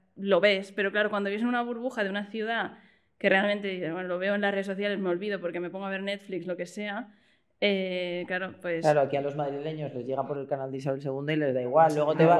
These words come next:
Speaker 2: vas,
Speaker 3: de Madrid.
Speaker 2: te vas a Extremadura y vuelvo a sacar Extremadura porque es la referencia que tengo de gente que vive del campo y tal. No llueve, no hay agua, alimenta a los animales, etcétera. No hay agua. Esa es otra
Speaker 3: Sí.
Speaker 2: cosa que
Speaker 3: Pero es verdad que la gente que vive en las ciudades es como, "Ay, yo voy al supermercado, y allí está la carne, allí está la verdura". O sea,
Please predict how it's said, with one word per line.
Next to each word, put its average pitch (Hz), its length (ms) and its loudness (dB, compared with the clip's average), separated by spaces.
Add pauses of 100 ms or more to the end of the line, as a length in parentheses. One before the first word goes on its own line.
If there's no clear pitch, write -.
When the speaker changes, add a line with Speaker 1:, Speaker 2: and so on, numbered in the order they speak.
Speaker 2:
vas, 160 80 4
Speaker 3:
de 160 60 0
Madrid. 170 420 2
Speaker 2:
te 180 120 10
vas 170 160 8
a 190 40 6
Extremadura 202 1000 4
y 180 120 4
vuelvo 147 240 -2
a 156 40 -4
sacar 156 180 -4
Extremadura 156 500 4
porque 135 200 0
es 131 40 -12
la 139 100 -2
referencia 143 420 -8
que 143 80 -8
tengo 147 240 -6
de 165 80 -6
gente 131 240 -14
que 139 80 -4
vive 139 200 -4
del 135 140 -6
campo 139 260 -2
y 139 60 -2
tal. 160 420 4
No 147 100 -4
llueve, 156 540 -4
no 156 60 -10
hay 139 140 -8
agua, 170 580 -4
alimenta 143 720 -4
a 139 40 -10
los 139 140 -4
animales, 165 540 -4
etcétera. 170 640 -2
No 160 140 0
hay 165 100 0
agua. 131 380 2
Esa 151 140 -6
es 147 100 -12
otra 151 280 -2
Speaker 3:
Sí. 147 60 -12
Speaker 2:
cosa 160 300 2
que 143 400 -4 (260)
Speaker 3:
Pero 143 160 12
es 139 60 10
verdad 165 180 10
que 170 80 10
la 170 100 12
gente 170 160 4
que 165 60 2
vive 165 140 0
en 156 60 0
las 156 120 -4
ciudades 160 280 0
es 156 40 -14
como, 139 260 0
"Ay, 208 440 -4
yo 135 120 0
voy 143 180 -2
al 143 100 -4
supermercado, 135 720 -2
y 113 80 -2
allí 110 220 -4
está 123 180 -6
la 113 160 -2
carne, 156 320 -4
allí 131 120 -8
está 120 200 -4
la 117 160 2
verdura". 135 400 -4
O 120 40 -12
sea, - 180 -4